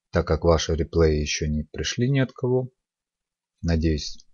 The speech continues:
в будущем вы будете присылать. Но хотелось бы сегодня вам показать игру на,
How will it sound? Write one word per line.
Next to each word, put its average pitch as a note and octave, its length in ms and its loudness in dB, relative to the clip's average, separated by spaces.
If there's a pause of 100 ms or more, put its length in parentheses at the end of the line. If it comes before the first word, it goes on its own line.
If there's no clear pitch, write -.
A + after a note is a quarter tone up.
(120)
в D#2+ 60 -10
будущем D#2+ 520 -2
вы E2 80 0
будете D2+ 360 -4
присылать. F#2+ 580 -2 (640)
Но D3 100 2
хотелось F#2 340 4
бы D#2+ 120 0
сегодня E2 240 0
вам D#2 160 0
показать C3 500 2 (240)
игру G#2+ 380 2
на, G#2+ 360 0